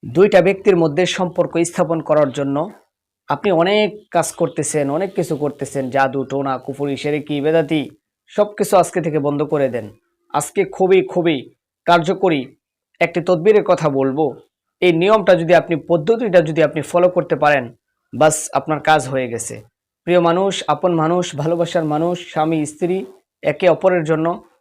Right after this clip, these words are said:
অথবা যে কাউকে, দুইজন মানুষকে অর্থাৎ একত্রিত করার জন্য, দুইটা মানুষকে এক করার জন্য আজকের এই তদবিরটা আপনি করবেন ইনশাআল্লাহু তাআলা। এই জন্য আপনাকে একটা লাল কাগজ নিতে হবে,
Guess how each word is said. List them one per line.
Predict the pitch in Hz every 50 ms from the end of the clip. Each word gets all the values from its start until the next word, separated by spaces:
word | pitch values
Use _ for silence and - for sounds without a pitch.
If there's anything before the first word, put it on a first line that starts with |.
| _ -
অথবা | - 185 202 208 196 170
যে | 135 - 233 262 262
কাউকে, | 262 233 190 175 151 - 151 127 104 - _ _ _ _ _ _ -
দুইজন | 131 131 175 190 165 190 180 165 160
মানুষকে | 165 185 185 185 - - 185 185 196 196 - - _ _ _ _ _ -
অর্থাৎ | 135 156 151 - 196 185 190 - -
একত্রিত | 160 - - 190 190 196 190 175 196 165 151
করার | 160 147 143 123 110
জন্য, | 120 117 110 107 101 - _ _ _ _ _ _ -
দুইটা | 131 156 165 165 175
মানুষকে | 160 156 156 170 165 - - 156 156 160
এক | 156 -
করার | - 202 175 160 151 135
জন্য | 147 147 139 156 175 220 - - _ _ _ _ _ -
আজকের | 147 - - - 151 - 151
এই | 156 151 -
তদবিরটা | 165 147 139 143 127 - 135
আপনি | 127 - - 135 120 -
করবেন | 127 120 107 113 107 - 135
ইনশাআল্লাহু | 127 123 - 147 - - 139 143 156 151 143 135 120
তাআলা। | 120 117 110 107 107 104 101 - _ _ _ _ _ _ _ -
এই | 151
জন্য | 185 208 208 190 170
আপনাকে | - 208 180 175 180
একটা | 180 - 170 147 127 110 - _ _ _ _ _ _ -
লাল | 120 131 143 151 165 185 202 202 - -
কাগজ | 156 147 151 170 156 160 165
নিতে | 160 170 175
হবে, | 151 151 147 160 190